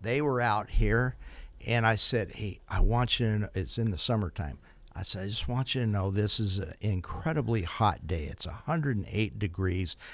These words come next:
It's not normally this hot, so, you know, don't, don't worry." He looked at me, he goes, "Don, there's no humidity. This is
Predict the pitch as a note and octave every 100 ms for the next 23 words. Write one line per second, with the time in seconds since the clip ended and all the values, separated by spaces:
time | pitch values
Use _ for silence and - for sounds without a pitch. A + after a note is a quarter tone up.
0 | - - A2 - D#3+ E3 A2+ C3 C3+ C3
1 | A#2+ G#2+ G#2+ G2 A2 G#2+ - - D2 D#2
2 | - - B2 A2+ G#2 G#2 C3 G#2 F#2+ C3+
3 | C#3 A#2+ - - G#2+ A#2+ - G#2 A2+ D#2
4 | - - - - - - - - - F#3
5 | D#3+ E3+ - B2+ E3 F3 A#2 E2+ - -
6 | E3 D3+ G2 A#2 - - - G#3 - C#3+
7 | D3 D3 D3 E3+ B2+ D#3 G#3+ E2+ D2+ -
8 | - G#3+ - -